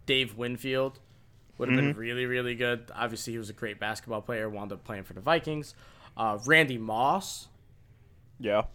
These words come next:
Speaker 1: Randy Moss made Marshall a thing.
Speaker 2: Yeah.
Speaker 1: He, he literally made an entire college football team a thing.
Speaker 2: Yeah. Um, another one for, uh, football,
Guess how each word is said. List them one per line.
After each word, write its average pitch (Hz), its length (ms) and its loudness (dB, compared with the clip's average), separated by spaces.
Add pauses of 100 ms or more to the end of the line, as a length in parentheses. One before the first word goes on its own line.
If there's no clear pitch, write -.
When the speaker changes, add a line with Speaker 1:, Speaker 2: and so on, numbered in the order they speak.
(140)
Speaker 1:
Randy 165 280 4
Moss 139 320 4
made 123 320 2
Marshall 135 540 0
a 127 60 0
thing. 175 400 0 (920)
Speaker 2:
Yeah. 110 260 0 (580)
Speaker 1:
He, - 120 -8
he 180 300 4
literally 185 480 6
made 151 420 6
an 147 60 2
entire 156 580 2
college 151 480 4
football 131 460 0
team 120 380 -6
a 131 100 -4
thing. 123 260 -10 (1000)
Speaker 2:
Yeah. 98 240 0 (1500)
Um, 131 460 10
another 143 360 8
one 123 460 6 (300)
for, 107 720 4
uh, 104 40 -4 (240)
football, 104 640 2